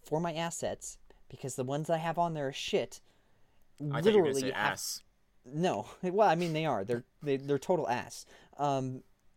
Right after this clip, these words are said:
Speaker 1: it literally is going to take them two weeks to go through the exact same reviewal process that they go through with every fucking person who tries to submit an asset just for me to change the fucking pictures on my store page.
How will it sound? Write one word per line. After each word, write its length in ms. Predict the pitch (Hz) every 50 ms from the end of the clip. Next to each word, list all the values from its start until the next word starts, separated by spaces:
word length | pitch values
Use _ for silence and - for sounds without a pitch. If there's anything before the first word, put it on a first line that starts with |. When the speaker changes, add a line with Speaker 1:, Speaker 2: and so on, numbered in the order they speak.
| - -
Speaker 1:
it 180 | - 156 156 - 156
literally 640 | 160 160 156 165 202 196 220 226 175 151 143 131 120 -
is 120 | 139 135
going 240 | - 175 180 170 160 -
to 100 | 160 139
take 340 | - - 202 185 185 -
them 240 | - 135 120 120 120 - - - _ _
two 260 | - - - - 214 220
weeks 540 | 226 262 208 180 - - - - - - - _ _ - - - _ _ _ _ -
to 80 | -
go 180 | 147 - 180 175
through 160 | - - 180
the 100 | 160 151
exact 440 | 135 127 131 - 170 160 196 202 -
same 220 | - 214 190 175
reviewal 360 | 170 165 151 151 190 196 185 175
process 540 | - - 156 139 139 - - 143 131 -
that 180 | - - 139 131
they 140 | 147 143 131
go 180 | - 135 131
through 200 | 131 - - 139
with 200 | 131 123 120 - - _ _ -
every 580 | 170 165 160 - - - 185 185 190 196 175 - - -
fucking 400 | 190 170 - - - 170 170 160
person 400 | - - - 160 - - 170 156
who 100 | 165 156
tries 360 | - - - 160 156 143 -
to 80 | - 147
submit 420 | - - 139 131 147 156 107 - - - - - - - - _
an 100 | - 151 -
asset 460 | 147 175 170 - - 120 98 104 - - - - _ -
just 240 | 143 180 196 -
for 120 | - 214 190
me 100 | 180 165
to 80 | 156
change 320 | 147 - - - 160 156 -
the 80 | -
fucking 300 | 147 - 156 - - 147
pictures 360 | 135 - 151 - - - 127 131
on 80 | 127 123
my 60 | 123
store 240 | - - 135 135 131
page. 360 | - 107 - - - -